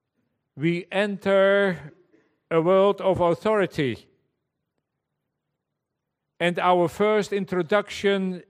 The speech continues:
is to our parents. Clearly,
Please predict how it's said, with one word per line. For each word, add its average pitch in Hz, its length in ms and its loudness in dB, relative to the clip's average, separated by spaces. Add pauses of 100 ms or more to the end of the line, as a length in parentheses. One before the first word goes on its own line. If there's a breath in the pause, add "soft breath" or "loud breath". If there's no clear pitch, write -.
(420)
is 180 140 0
to 185 220 -2
our 180 180 2
parents. 185 800 -2 (2500)
Clearly, 170 720 4